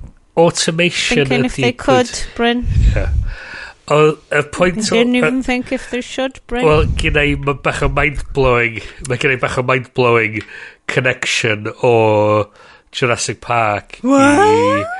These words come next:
Speaker 1: yn ffilm di ddim ni, by the way.
Speaker 2: Ti'n gwbod bod Jurassic Park yn tri deg mlwydd oed?
Speaker 1: Ie, dwi'n
Speaker 2: Dwi'n
Speaker 1: gwbod.
Speaker 2: cofio ciwio tu allan cinema
Speaker 1: Ie.
Speaker 2: Tywyn.
Speaker 1: Ie. Ie.
Speaker 2: Ma' nhw'n
Speaker 1: Yym,
Speaker 2: nuts.
Speaker 1: dal yn edrych yn gr-, a da-, mae'n edrych yn well na ma' Jurassic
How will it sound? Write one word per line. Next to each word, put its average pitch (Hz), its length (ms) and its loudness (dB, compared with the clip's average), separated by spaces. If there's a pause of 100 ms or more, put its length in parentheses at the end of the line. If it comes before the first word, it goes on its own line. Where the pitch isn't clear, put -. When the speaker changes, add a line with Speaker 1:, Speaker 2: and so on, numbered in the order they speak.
(280)
Speaker 1:
yn 110 300 0
ffilm 107 480 0
di 113 120 -2
ddim 107 240 -2
ni, 101 120 -2
by 98 200 -2
the 95 80 -4
way. 92 160 -6 (200)
Speaker 2:
Ti'n 226 160 0
gwbod 214 180 2
bod 220 100 2
Jurassic 220 320 -2
Park 202 280 2
yn 190 80 2
tri - 200 0
deg 180 200 0
mlwydd 175 280 -2
oed? 180 220 -6 (380)
Speaker 1:
Ie, 113 280 2
dwi'n 95 80 -10
Speaker 2:
Dwi'n 220 220 2
Speaker 1:
gwbod. - 20 0
Speaker 2:
cofio 220 240 2
ciwio 220 360 4
tu - 120 -2
allan 202 340 -2
cinema 202 440 0
Speaker 1:
Ie. 196 60 -6
Speaker 2:
Tywyn. 190 440 2 (100)
Speaker 1:
Ie. 110 220 2 (840)
Ie. 101 180 0 (560)
Speaker 2:
Ma' 208 180 -2
nhw'n 196 160 0
Speaker 1:
Yym, 123 1000 2
Speaker 2:
nuts. 196 420 -4 (300)
Speaker 1:
dal 143 360 0
yn 120 80 2
edrych - 240 -8
yn 110 80 -12
gr-, 120 160 -10
a 139 80 0
da-, 165 240 -2
mae'n 180 160 2
edrych 175 240 -4
yn 160 100 0
well 143 380 0 (160)
na 123 160 0
ma' 120 160 0
Jurassic - 480 -2